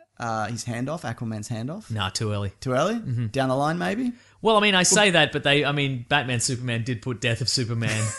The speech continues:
Speaker 1: <laughs>
Speaker 2: and, and, you know, th-, some sort of weird apocalypse world and everything, and Dark Knight Returns into the first movie.
Speaker 1: That's true.
Speaker 2: Into their first meeting, so who knows?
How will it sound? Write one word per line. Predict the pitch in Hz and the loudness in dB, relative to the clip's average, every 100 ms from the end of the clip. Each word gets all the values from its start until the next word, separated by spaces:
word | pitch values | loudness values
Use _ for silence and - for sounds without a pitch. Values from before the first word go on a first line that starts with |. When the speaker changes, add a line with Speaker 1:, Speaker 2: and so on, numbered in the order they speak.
| - | -6
Speaker 1:
<laughs> | - - | -4 -2
Speaker 2:
and, | 123 127 123 110 - _ _ | 2 4 2 0 -6 _ _
and, | 127 127 123 110 _ - - - | -2 0 -2 -4 _ -20 -20 -8
you | 143 131 | -2 2
know, | 120 113 | 2 0
th-, | 113 101 | -2 -4
some | 123 143 | 0 2
sort | 139 131 | 2 2
of | |
weird | 131 123 | 2 2
apocalypse | 143 131 131 110 | 0 0 0 -2
world | 123 123 120 120 117 | 0 2 2 0 0
and | 123 120 117 117 110 - _ _ _ _ _ - | -2 0 0 -2 -4 -8 _ _ _ _ _ -8
everything, | - 131 127 | -4 -2 -2
and | 131 127 120 117 110 - _ _ - | -2 -2 -2 -2 -6 -10 _ _ 0
Dark | 131 117 | 2 2
Knight | 135 | 0
Returns | 113 - 127 117 107 | -2 -2 -2 -2 -2
into | 127 | -2
the | 117 | -4
first | - 131 117 - | -4 -2 -2 -2
movie. | 123 117 104 | -2 -2 -2
Speaker 1:
That's | 98 123 - | 0 -2 -2
true. | - 123 | -4 -4
Speaker 2:
Into | 117 123 | -2 0
their | 120 | -2
first | - 127 117 127 | -2 -2 -2 -2
meeting, | 120 107 104 | -2 -2 -2
so | 117 113 | 0 2
who | 135 | 2
knows? | 113 107 104 - | 2 0 0 -4